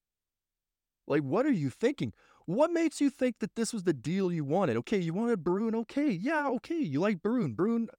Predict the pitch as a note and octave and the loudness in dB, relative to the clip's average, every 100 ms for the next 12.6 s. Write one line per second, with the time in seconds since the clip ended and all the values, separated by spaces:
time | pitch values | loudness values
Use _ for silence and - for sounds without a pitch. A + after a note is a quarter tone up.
0 | - - G3 - F3 F3 G3+ E3+ F#3+ F3+ | -4 0 2 4 2 2 -2 0 -2 -2
1 | E3 D#3+ - D3+ A2 G2+ D3 - E3+ F2 | -2 -4 -4 -4 -4 -2 -2 0 -2 -2
2 | - _ _ _ C3 F3 F3 E3 C3 C#3+ | -8 _ _ _ -4 -2 0 -2 -2 0
3 | G#3+ C#4+ A#3 A3 _ _ _ _ _ _ | 2 4 2 -2 _ _ _ _ _ _
4 | _ - B2 B2+ B2+ D#3 F#3+ B2 E3 E3 | _ -4 -2 2 2 0 0 0 -2 -10
5 | _ _ _ _ _ _ _ _ _ - | _ _ _ _ _ _ _ _ _ -2
6 | E3+ F3+ G3 F#3+ G3+ A3 G3 F#3+ F#3+ E3+ | 0 0 0 0 0 0 0 2 2 2
7 | E3 E3+ D#3+ D3+ B2+ F2 G#2+ C3+ C3 C3 | 2 0 0 0 -2 -4 -2 -2 0 -2
8 | B2 A#2 - - _ _ _ _ _ _ | -4 -6 -12 -18 _ _ _ _ _ _
9 | _ _ - A#3 G4+ F#4+ C#4+ C#4+ C#4+ G3 | _ _ -2 2 4 4 4 4 2 0
10 | A#3+ A#3 G#3+ G#3 F#3 - G3+ F#3 B2+ - | -2 0 -2 -4 -6 -4 -2 -2 -4 -16
11 | _ - D3 D3+ B2 F3 F3 F3 D#3+ D#3+ | _ -2 0 0 0 0 2 0 0 0
12 | B2+ G#2+ F#2+ D#2 - - | 0 -2 -4 -8 -8 -16